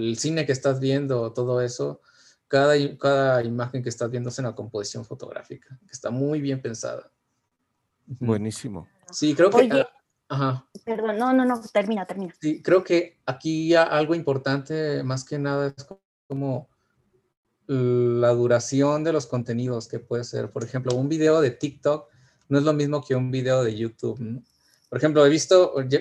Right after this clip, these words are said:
Speaker 1: yo casi no, digo, como que TikTok no es lo mío, pero he visto, por ejemplo, que gente me pasa un video de TikTok, "Ah, mira, esto es bien interesante".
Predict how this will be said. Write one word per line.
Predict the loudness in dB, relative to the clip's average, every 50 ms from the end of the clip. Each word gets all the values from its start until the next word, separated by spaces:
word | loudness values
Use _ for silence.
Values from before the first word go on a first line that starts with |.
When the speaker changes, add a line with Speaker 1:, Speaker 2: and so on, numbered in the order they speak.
| 0 0
Speaker 1:
yo | -4 -2 -2
casi | -2 -4 -4 -4 -4
no, | -2 0 0 -2 -2 -4 -8 -12 -14 -14 -18 -20 _ _ _ _ _ _ _ -12
digo, | -8 -4 0 2 4 4 4 2 0 -4 -8 -14 -20 _ _ _ -16 -12 -10 -10 -8 -4
como | -4 -2 -2 0
que | 0 0
TikTok | -2 -2 -4 0 2 2 2 2
no | 2 -2
es | 0 0
lo | 0 0
mío, | 0 -2 -2 -2 -4 -6 -8 _ _ _ _ _ _ _ _ _ _ _ 6
pero | 8 8 8
he |
visto, | 8 6 4 4 6 6 6
por | 6 6
ejemplo, | 4 4 4 4 4 2 2
que | 2 0
gente | 2 2 2 4 4 2
me | 2 2 2
pasa | 4 4 4 6 4 2 2
un | 2 2
video | 2 4 4 4 4
de | 4 2 0
TikTok, | -2 -4 -4 -2 -2 -2 0 0
"Ah, | 0 2
mira, | 2 4 6 6 4
esto | 4 6 6 6
es | 6
bien | 6 4 2
interesante". | 0 2 0 0 0 0 2 2 0 0 0 -4 -8 -8 -10